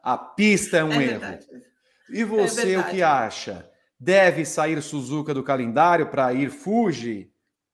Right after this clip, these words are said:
Speaker 1: Aida? Qualquer outra pista japonesa? Coloque aqui nos comentários desse vídeo, curta, compartilhe, seguindo sempre aqui os canais no Grande Prêmio nas redes sociais.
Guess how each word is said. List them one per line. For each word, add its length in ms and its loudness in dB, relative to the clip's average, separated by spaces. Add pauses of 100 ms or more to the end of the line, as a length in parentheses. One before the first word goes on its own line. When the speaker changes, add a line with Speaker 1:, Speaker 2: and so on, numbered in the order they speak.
(160)
Speaker 1:
Aida? 760 0 (400)
Qualquer 320 0
outra 240 -2
pista 340 -4
japonesa? 560 -4
Coloque 300 -2
aqui 100 -14
nos 160 -12
comentários 480 -6
desse 280 -10
vídeo, 500 -6
curta, 420 -2
compartilhe, 840 -4 (240)
seguindo 440 -4
sempre 360 -6
aqui 160 -8
os 160 -10
canais 540 0
no 120 -4
Grande 280 -6
Prêmio 380 -8 (340)
nas 240 -4
redes 260 -8
sociais. 640 -20